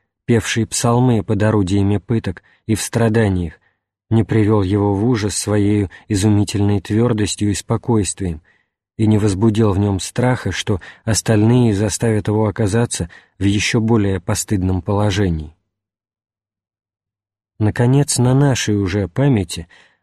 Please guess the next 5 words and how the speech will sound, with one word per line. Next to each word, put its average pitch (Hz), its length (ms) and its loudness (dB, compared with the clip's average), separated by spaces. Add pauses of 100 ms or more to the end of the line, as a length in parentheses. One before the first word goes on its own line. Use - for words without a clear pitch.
брат 120 380 2
вышеупомянутого 104 1120 0
Валентиана, 107 760 0 (180)
арианин 117 520 2
Валент, 110 560 0